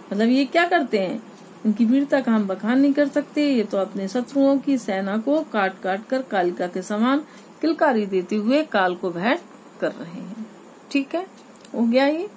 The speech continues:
उसके बाद भुज भुज गेस के, भुज भुज गेस की बेसंगनी भुजंगनी सी, खेद खेद खाती दोहे दारुण दलन के। बख्तर पाखरन बीच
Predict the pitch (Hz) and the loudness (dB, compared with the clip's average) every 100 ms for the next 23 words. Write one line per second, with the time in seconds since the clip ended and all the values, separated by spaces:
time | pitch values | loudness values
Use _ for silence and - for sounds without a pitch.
0 | - - - 220 190 - - - - - | -20 -14 -6 -4 -2 -4 -6 -12 -20 -20
1 | - - - - 294 349 349 320 311 294 | -20 -20 -4 4 6 6 4 4 2 2
2 | 240 277 339 - - 190 190 - - - | 2 2 2 0 -4 -4 -4 -10 -20 -20
3 | - - - - - 247 294 294 311 277 | -20 -20 -20 -20 -4 2 4 4 2 4
4 | 262 262 247 285 285 - 285 277 285 294 | 4 2 2 2 0 -2 2 2 2 0
5 | 240 247 285 311 359 330 254 247 220 214 | 2 4 4 2 2 4 6 6 4 4
6 | 247 285 269 208 190 - 175 - 277 262 | 6 6 6 4 2 -6 -6 0 0 0
7 | 226 - 220 190 - 240 262 214 190 185 | -2 -2 -2 -4 -2 -2 0 -2 -2 -2
8 | 175 180 226 285 233 185 165 - 160 - | 0 0 0 2 0 0 -4 -6 -8 -10
9 | - - - - - - 185 175 - - | -12 -14 -18 -20 -20 -2 0 0 -4 -2
10 | 226 226 220 220 220 254 269 262 285 311 | 0 2 2 2 2 2 4 4 4 0